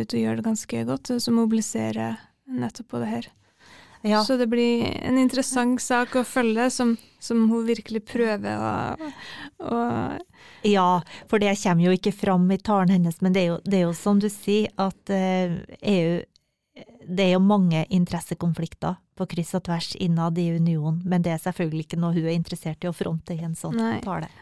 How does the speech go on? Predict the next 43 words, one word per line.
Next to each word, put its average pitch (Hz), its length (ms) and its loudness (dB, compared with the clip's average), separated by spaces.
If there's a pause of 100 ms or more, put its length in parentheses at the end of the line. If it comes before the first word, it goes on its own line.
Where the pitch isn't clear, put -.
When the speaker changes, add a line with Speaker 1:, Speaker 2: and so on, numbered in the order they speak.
Speaker 1:
Og 254 100 0
hun - 20 0
kommer 226 280 2
jo 214 80 2
ikke 247 120 0
med 240 120 4
noen 220 260 4
konkrete 208 540 -2
tiltak 208 420 -6
som, 214 300 -2
eh, 214 260 -4
går 220 240 2
i - 40 -2
den 220 160 0
ene 214 280 0
eller 214 240 -4
andre, 214 380 -4
an-, 233 340 -6
andre 220 280 0
retninga 220 520 -2
i, 226 320 -6
i 233 60 -4
denne 220 260 -2
talen. 220 320 -8 (2000)
En, 285 260 2
en 285 260 0
ting 277 200 4
som, 254 360 4
eh, 240 480 0
som 247 240 0
jeg 247 100 2
syntes, 220 800 -4
eh, 226 320 -4
som 247 160 -6
jeg 233 80 -4
fikk 262 160 -2
litt 247 140 -2
lyst 240 180 -2
til 247 60 -2
å - 60 -6
spørre 220 200 -6
deg 214 160 -6
om, 220 120 -2